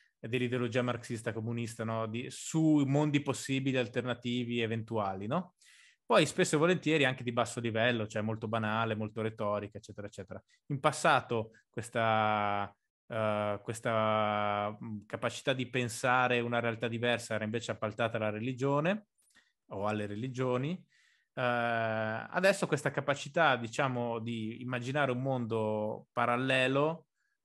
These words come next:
eh, eventuale, possibile, si è asciugata moltissimo e, e forse rientrerà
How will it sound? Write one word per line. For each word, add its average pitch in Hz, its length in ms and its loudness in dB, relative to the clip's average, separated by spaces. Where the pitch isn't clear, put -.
eh, 110 320 0
eventuale, 123 760 4
possibile, 127 880 -4
si - 180 -6
è 131 40 2
asciugata 131 400 0
moltissimo 113 920 -6
e, - 220 -16
e - 80 -10
forse 175 400 2
rientrerà 139 720 4